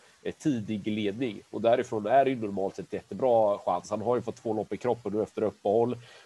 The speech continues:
Eh, var ju absolut inga plus i, i, eh, i årsdebuten, eh, näst senast i, i Östersund. Men,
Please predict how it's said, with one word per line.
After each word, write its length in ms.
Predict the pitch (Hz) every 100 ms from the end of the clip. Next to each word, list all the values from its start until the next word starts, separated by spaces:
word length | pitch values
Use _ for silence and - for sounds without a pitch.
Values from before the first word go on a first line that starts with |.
| -
Eh, 200 | 104 107
var 140 | 104 123
ju 180 | 117 104 104
absolut 580 | 117 - 123 151 131
inga 200 | 98 101
plus 400 | 98 117 104 -
i, 40 | 107
i, 500 | 104 98 107 104 101
eh, 560 | 98 98 92 90 90
i 40 | 104
årsdebuten, 760 | 107 95 101 113 117 120 101 101
eh, 260 | 98 95
näst 220 | 110 110
senast 400 | - 98 98 -
i, 40 | 95
i 400 | 92 98 95 92
Östersund. 500 | - 92 120 101 98
Men, 160 | 107